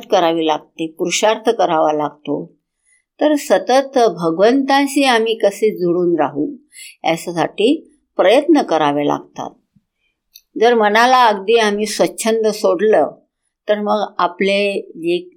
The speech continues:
जे राग आणि द्वेषाचे विषय असतात त्यांच्याकडे आपण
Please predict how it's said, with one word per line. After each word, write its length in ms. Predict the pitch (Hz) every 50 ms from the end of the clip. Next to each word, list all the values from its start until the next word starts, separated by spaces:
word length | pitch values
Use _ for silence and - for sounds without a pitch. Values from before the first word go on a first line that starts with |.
| - 160 156
जे 460 | 175 196 208 220 226 233 240 247 226
राग 500 | 208 185 170 170 175 185 170 160 - -
आणि 280 | 170 185 180 196 196
द्वेषाचे 600 | 175 165 165 160 151 - - 170 160 - 180 175 170
विषय 340 | 165 147 - - 170 170 156
असतात 400 | - - - - 202 185 160 - - _ _ _ _ _ _ - - _ _ _ _
त्यांच्याकडे 560 | 185 165 160 156 156 165 165 165 185 165 165
आपण 340 | 160 143 135 - - 214 285